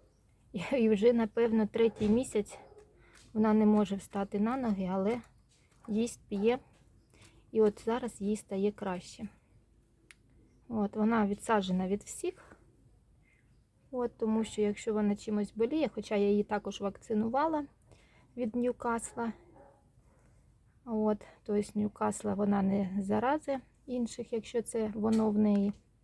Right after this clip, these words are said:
Ну, хоча якби це було Ньюкасла, мені кажеться, її б вже не було.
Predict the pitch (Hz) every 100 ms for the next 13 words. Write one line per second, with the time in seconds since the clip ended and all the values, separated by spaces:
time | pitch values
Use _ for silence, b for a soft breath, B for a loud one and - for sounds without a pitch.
0 | b b b b _ 240 233 226 226 208
1 | 208 208 196 202 208 208 202 254 - 196
2 | 208 196 202 196 202 196 - 214 208 208
3 | 190 196 196 196 185 196 185